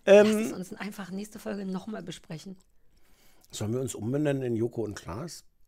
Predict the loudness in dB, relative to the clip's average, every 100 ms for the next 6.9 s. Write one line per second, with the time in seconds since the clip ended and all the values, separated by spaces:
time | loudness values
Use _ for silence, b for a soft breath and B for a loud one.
0 | -20 -10 -6 -2 -4 -4 -6 -6 -4 -4
1 | -6 -8 -10 -12 _ -12 -12 -10 -10 -12
2 | -18 -10 -6 -4 -4 -6 -6 -6 -8 B
3 | B -4 -2 -2 -2 -4 -4 0 0 0
4 | -2 -2 -2 -4 0 -2 -2 -8 -6 -6
5 | -4 -6 -4 -6 -6 -6 -4 -6 -6 -8
6 | -8 -6 -8 -12 -14 -14 -12 -14